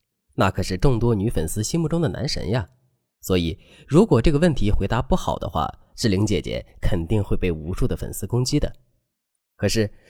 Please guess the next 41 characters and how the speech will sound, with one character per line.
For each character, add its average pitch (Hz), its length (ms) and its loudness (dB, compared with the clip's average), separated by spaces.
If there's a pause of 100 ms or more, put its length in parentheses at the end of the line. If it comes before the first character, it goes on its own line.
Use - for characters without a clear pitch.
(280)
林 143 180 6
志 190 120 6
玲 147 260 4
仅 92 180 0
用 104 160 2
了 87 60 0
一 71 120 -4
句 110 160 -2
话 82 300 0 (120)
就 101 120 -4
让 92 160 0
自 92 140 -6
己 90 120 -6
摆 - 240 -6
脱 - 160 -2
了 151 60 0
困 165 240 2
境， - 240 -4 (400)
同 143 160 8
时 127 240 2 (240)
还 110 140 2
在 117 160 6
梁 104 160 2
朝 117 160 2
伟 90 100 -2
的 104 80 -2
粉 78 160 -6
丝 - 140 -2
中 107 260 2
刷 92 220 -4
了 87 100 -2
一 78 160 -8
大 139 220 -2
波 143 200 0
好 - 280 -6
感。 - 180 -2 (920)
那 160 100 8
么 131 160 8 (380)
林 170 200 6
志 208 140 4
玲 131 260 2